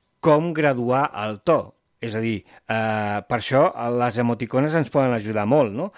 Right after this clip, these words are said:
Perquè a vegades pots dir la mateixa cosa i segons com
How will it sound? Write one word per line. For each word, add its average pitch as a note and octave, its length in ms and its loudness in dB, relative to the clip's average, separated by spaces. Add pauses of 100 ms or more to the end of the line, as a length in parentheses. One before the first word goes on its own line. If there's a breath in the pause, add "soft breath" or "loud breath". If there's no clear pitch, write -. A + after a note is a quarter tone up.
(140 loud breath)
Perquè B2 220 -2
a B2+ 80 2
vegades C3 340 2 (220 loud breath)
pots D#3 180 0
dir E3 100 2
la E3 100 4
mateixa D#3 360 0
cosa F3 260 2
i F3+ 40 0
segons D#3 380 -2
com D3+ 260 2